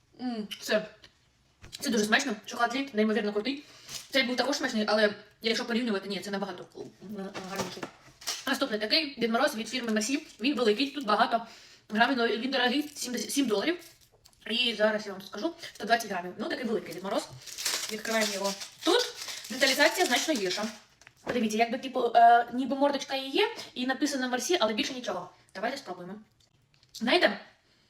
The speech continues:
я не знаю, е, ос-, він дуже солодкий, він занадто солодкий. М, нічого особливого.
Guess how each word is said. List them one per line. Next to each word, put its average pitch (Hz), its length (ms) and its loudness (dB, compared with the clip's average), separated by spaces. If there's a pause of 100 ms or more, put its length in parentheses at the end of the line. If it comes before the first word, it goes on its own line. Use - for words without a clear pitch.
(240)
я 240 100 2
не 294 80 6
знаю, 262 260 6 (380)
е, 226 220 2
ос-, - 180 -4 (200)
він 247 140 -2
дуже - 140 -2
солодкий, 208 460 -4
він 214 100 -2
занадто 226 280 0
солодкий. - 500 -2 (1040)
М, 233 320 -6 (220)
нічого 254 280 4
особливого. 254 580 0